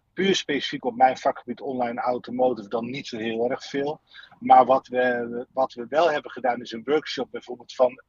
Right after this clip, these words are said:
eh, een Jason Rice. En die is, eh, wel bekend al daar om, om zaken de omloopsnelheid van auto's. Hè. Hoe krijgen we dat nou van dertig dagen naar vijfentwintig dagen, naar tweeëntwintig dagen, terwijl we in Nederland eigenlijk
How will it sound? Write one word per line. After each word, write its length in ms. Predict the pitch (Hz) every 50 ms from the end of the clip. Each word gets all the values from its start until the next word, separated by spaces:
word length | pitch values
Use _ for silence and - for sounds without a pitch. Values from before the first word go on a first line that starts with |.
| _ _ _ _
eh, 120 | - 151 160
een 160 | - 151 139
Jason 580 | 127 110 139 139 139 123 - - 117 113 110 110 117
Rice. 460 | 120 127 165 185 - - - - - _ _ _ _ _ _ _ _ _ _ _
En 300 | - 127 123 123 123 120
die 240 | 117 127 131 123 120
is, 220 | 120 - - -
eh, 140 | - - 117 110 110
wel 240 | 107 139 143 156 147
bekend 460 | 127 123 - - 139 131 123 117 120
al 240 | - 127 127 120 110
daar 360 | 110 123 120 120 120 120 117 123
om, 500 | - - 123 123 113 113 113 113 117 127
om 220 | - 131 127 123 110
zaken 500 | - 131 131 123 123 117 - - 117 110
de 200 | 101 113 120 123 -
omloopsnelheid 960 | - 151 156 151 139 135 131 - - - - 131 123 101 107 113 113 -
van 160 | - - 113 113
auto's. 440 | - 127 135 147 143 - 135 117
Hè. 100 | - 139
Hoe 160 | 143 131 135 -
krijgen 340 | - 139 135 127 - 120
we 60 | 117 123
dat 100 | 120 -
nou 260 | - 120 120 113 107 - _ - - - - _ _
van 280 | _ - - 120 113 107
dertig 320 | - 143 151 - - - 170
dagen 380 | - 123 120 117 113 - 123
naar 160 | 113 104 107
vijfentwintig 640 | - - 139 135 143 135 120 120 - - 113 110 107
dagen, 340 | 107 120 113 113 - - -
naar 120 | 107 104 -
tweeëntwintig 600 | - - 151 151 151 143 127 107 - 117 107 104 101
dagen, 380 | 104 117 107 104 - - - -
terwijl 280 | _ 113 120 123 117 117
we 80 | 117 104
in 80 | 107 110
Nederland 420 | 117 123 131 139 127 117 110 -
eigenlijk 420 | 117 117 117 110 - - 113 -